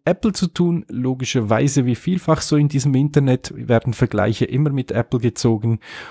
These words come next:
Und das, äh, wurde jetzt gemacht. Man hat geschaut, wie viel das, äh, Sam-, äh, Samsung, <laughs> wie viel das Microsoft ausgibt für die Bewerbung ihrer Surface-Modelle. Das sollen anscheinend im Vorjahr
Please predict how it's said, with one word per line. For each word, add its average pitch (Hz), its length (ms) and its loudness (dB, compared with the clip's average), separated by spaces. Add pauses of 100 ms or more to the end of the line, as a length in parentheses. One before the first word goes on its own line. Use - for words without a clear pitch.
(120)
Und 120 500 -2
das, - 480 0
äh, 131 300 -2 (120)
wurde 135 400 0
jetzt - 480 -2
gemacht. - 540 0 (100)
Man 131 400 -4
hat 131 260 -2
geschaut, 135 480 0
wie 147 100 4
viel 151 260 2
das, 135 280 0
äh, 131 160 -4
Sam-, 131 400 0
äh, - 80 -16
Samsung, - 460 -6
<laughs> - 40 -6
wie 131 80 0
viel 151 240 -2
das 147 180 2
Microsoft 147 680 2
ausgibt 151 600 -2 (240)
für 151 260 0
die 151 200 -6
Bewerbung 139 600 2
ihrer 135 320 2
Surface-Modelle. 123 1120 0
Das 143 180 -2
sollen 123 300 0
anscheinend 135 560 0
im 117 120 -4
Vorjahr 120 440 0